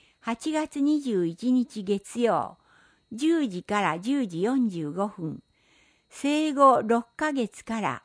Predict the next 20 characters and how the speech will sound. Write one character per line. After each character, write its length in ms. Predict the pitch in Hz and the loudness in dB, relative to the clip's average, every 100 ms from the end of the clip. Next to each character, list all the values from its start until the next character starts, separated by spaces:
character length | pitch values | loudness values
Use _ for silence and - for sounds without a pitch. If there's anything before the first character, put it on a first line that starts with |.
| _ | _
二 160 | 185 202 | -4 -2
歳 400 | - 302 294 269 | -2 -2 0 0
未 180 | 240 226 | 0 0
満。 340 | 160 123 - _ _ _ _ _ _ | -2 -4 -8 _ _ _ _ _ _
バ 160 | 214 226 | -4 -4
ス 160 | - - | -6 -6
タ 260 | 302 277 | -2 0
オ 80 | 202 | -2
ル、 240 | 165 151 - _ _ - | -4 -6 -8 _ _ -10
お 120 | 196 | -8
茶 240 | - 262 | -6 -6
か、 380 | 247 - 214 - _ - | -6 -2 -2 -2 _ -6
水。 480 | 180 170 185 185 - _ _ _ _ _ _ | -4 -4 -6 -10 -10 _ _ _ _ _ _
電 300 | 185 247 294 | 0 2 4
話 160 | 294 269 | 2 0
で 140 | 240 | 0
申 220 | 220 208 | 0 0
し 140 | 214 - | -4 -6
込 120 | 180 | -6
み。 220 | 165 139 | -6 -8